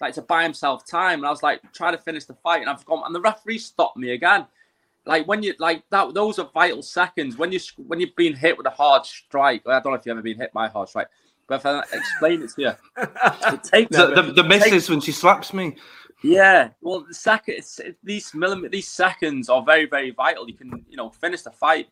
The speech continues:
Speaker 1: uh, and he's obviously a fit lad and recovered off that, after that. But, like, at that moment in time, I think the fight was, should have been mine, really. You know,
Speaker 2: It was,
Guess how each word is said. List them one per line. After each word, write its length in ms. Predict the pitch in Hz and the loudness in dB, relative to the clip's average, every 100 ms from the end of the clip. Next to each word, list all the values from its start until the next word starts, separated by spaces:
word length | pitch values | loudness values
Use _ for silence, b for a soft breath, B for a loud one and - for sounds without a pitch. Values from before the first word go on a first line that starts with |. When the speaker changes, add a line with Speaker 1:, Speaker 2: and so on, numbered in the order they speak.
| _ _ _ _ - - | _ _ _ _ -20 -8
Speaker 1:
uh, 160 | 107 - | -6 -4
and 220 | - 135 - b | -4 -6 -10 b
he's 120 | 156 175 | -2 2
obviously 300 | 190 185 156 | 2 2 -2
a 60 | |
fit 260 | - 160 - | 0 0 2
lad 220 | 160 156 | 2 2
and 160 | 131 123 | -2 -12
recovered 420 | - 170 170 151 | -8 -8 -6 -4
off 160 | 123 | -4
that, 120 | - - | -6 -8
after 260 | 117 - | -8 -8
that. 160 | 104 98 - _ _ _ | -6 -6 -8 _ _ _
But, 200 | 120 117 | -4 0
like, 220 | 135 127 | 0 -2
at 240 | - - 143 | -6 -4 -2
that 160 | 156 | -2
moment 340 | 160 165 151 120 | -2 -2 -2 -10
in 60 | |
time, 360 | 113 147 135 117 | -6 -2 0 -2
I 60 | 120 | -4
think 260 | - 147 | -8 -14
the 60 | - | -8
fight 280 | - 135 113 | 0 0 0
was, 220 | 113 - _ _ - 113 | -10 -14 _ _ -20 -16
should 180 | - | -8
have 80 | 123 | -4
been 160 | 113 101 | -2 0
mine, 300 | 110 123 113 | 0 0 0
really. 280 | 101 95 95 | 0 -2 -4
You 80 | |
know, 220 | 101 117 - b b _ | -2 -2 -4 b b _
Speaker 2:
It 120 | 151 156 | -10 0
was, 320 | 202 208 | 2 2